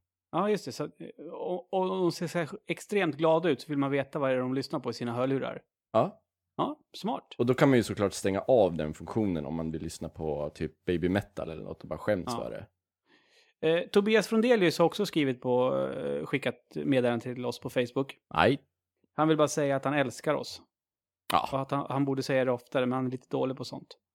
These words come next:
Speaker 2: Det är jag också.
Speaker 1: Han, han ler och skrattar när vi är hans lurar. Ända tills podden har rullat ut.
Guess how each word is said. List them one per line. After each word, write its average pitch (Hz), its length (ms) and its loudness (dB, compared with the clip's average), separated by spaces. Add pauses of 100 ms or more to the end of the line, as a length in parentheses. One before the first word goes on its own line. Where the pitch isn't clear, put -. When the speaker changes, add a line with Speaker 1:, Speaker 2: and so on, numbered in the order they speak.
(380)
Speaker 2:
Det - 120 2
är 85 60 6
jag 73 120 4
också. - 180 -2
Speaker 1:
Han, 208 160 2
han 196 220 2
ler 190 240 6
och 175 100 2
skrattar 160 440 0
när 156 140 2
vi 143 180 0
är 135 120 2
hans 127 320 -2
lurar. 120 520 -2 (420)
Ända 135 280 -2
tills - 460 -8
podden 135 280 -2
har 123 100 0
rullat 123 300 -2
ut. - 260 -14